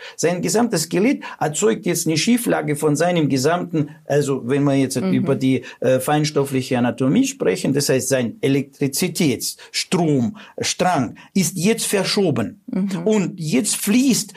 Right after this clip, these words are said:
Speaker 1: die Kraft, die dort fließen soll, kann nicht fließen, weil jetzt ein Knick in der Leitung ist.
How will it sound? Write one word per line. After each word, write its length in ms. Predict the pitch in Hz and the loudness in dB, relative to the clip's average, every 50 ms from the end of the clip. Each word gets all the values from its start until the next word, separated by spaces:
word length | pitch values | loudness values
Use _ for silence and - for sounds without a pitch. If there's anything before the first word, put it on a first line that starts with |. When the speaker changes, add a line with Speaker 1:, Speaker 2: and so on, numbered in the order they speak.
| - - - - | -20 -20 -4 -2
Speaker 1:
die 160 | 175 160 151 | -2 -2 0
Kraft, 460 | - 226 233 285 330 330 330 - - | 0 0 2 4 2 2 0 -2 -4
die 140 | 196 165 147 | -4 -2 2
dort 200 | - 160 147 151 | 2 2 2 2
fließen 500 | - - 180 185 170 147 - - 139 131 | -2 -2 0 2 2 2 2 2 2 2
soll, 220 | 117 135 139 113 - - - _ | 4 4 2 2 0 -4 -10 _
kann 180 | - 202 208 202 | -2 0 2 4
nicht 180 | 208 196 - | 2 2 0
fließen, 500 | - 180 180 214 254 277 - 214 160 135 | -2 0 2 2 2 2 2 2 2 2
weil 180 | 135 147 156 151 | 2 2 2 2
jetzt 240 | 160 196 208 - - | 0 0 0 0 -2
ein 120 | - - | -2 -2
Knick 260 | - 185 190 196 202 196 | 0 0 0 0 0 0
in 100 | 156 131 | 2 4
der 100 | 131 127 | 4 4
Leitung 460 | 127 113 107 104 - - 95 - - | 2 2 0 -2 -4 -8 -10 -10 -10
ist. 220 | - - - - | -12 -14 -14 -16